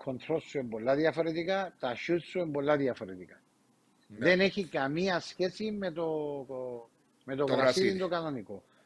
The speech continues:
Speaker 2: Ναι. Να θυμίσουμε ότι το παιχνίδι στην Αστάνα άλλαξε η ώρα του και από τοπική ώρα έξι μεταφέρθηκε στις εφτάμιση, άρα τέσσερις και μισή ώρα Κύπρου, διότι έχουμε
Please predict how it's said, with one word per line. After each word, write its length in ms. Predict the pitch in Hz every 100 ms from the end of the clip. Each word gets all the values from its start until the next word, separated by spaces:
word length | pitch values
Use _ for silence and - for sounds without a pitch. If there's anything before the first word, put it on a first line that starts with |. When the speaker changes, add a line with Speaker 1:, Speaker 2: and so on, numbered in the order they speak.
| _ _ -
Speaker 2:
Ναι. 240 | 71 76 - _ _ _ _ _
Να 180 | 92 104
θυμίσουμε 640 | - 113 127 143 131 127
ότι 160 | 123
το 120 | 131 127
παιχνίδι 520 | 113 107 117 117 120
στην 400 | - 131 120 110
Αστάνα 640 | 98 - 107 117 113 110 104
άλλαξε 560 | 110 120 127 123 139 117
η 60 | 110
ώρα 320 | 113 117 113
του 480 | 120 113 110 104 85 _ _ _ _ _ _ _
και 260 | - 107 110
από 260 | 107 101
τοπική 460 | 107 104 104 98 120
ώρα 320 | 117 120 117
έξι 420 | 120 117 - 123
μεταφέρθηκε 680 | 113 110 104 123 110 113 110
στις 240 | 107 120 107
εφτάμιση, 840 | 95 - - 110 117 110 - 104
άρα 520 | 113 117 120 113 104
τέσσερις 480 | - 104 - 104 98
και 100 | 117
μισή 240 | 110 101 110
ώρα 200 | 107 101
Κύπρου, 460 | 87 110 107 110
διότι 220 | 101 101
έχουμε 420 | 104 101 107 101